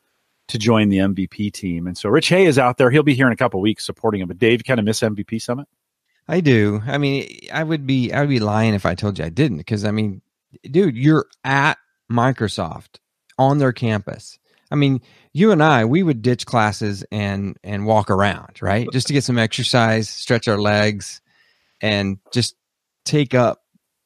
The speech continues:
Speaker 2: the Seattle scenery. And, uh, it was,
Speaker 1: Mm-hmm.
Speaker 2: it was a great time. It's
Speaker 1: Yeah.
Speaker 2: just, I just felt like I have moved on so much from my just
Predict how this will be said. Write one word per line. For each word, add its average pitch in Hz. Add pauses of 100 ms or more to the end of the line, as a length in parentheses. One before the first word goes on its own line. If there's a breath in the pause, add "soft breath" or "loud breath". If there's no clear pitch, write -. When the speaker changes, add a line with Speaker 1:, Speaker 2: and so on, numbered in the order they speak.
(100)
Speaker 2:
the 113
Seattle 107
scenery. 101
And, -
uh, - (160)
it 123
was, 98
Speaker 1:
Mm-hmm. 90
Speaker 2:
it 196
was 185
a 160
great 104
time. 85
It's 123
Speaker 1:
Yeah. -
Speaker 2:
just, - (880 soft breath)
I 127
just 185
felt 143
like 110 (260)
I 156
have 143
moved 127
on 101
so 135
much 107
from 98
my 104
just -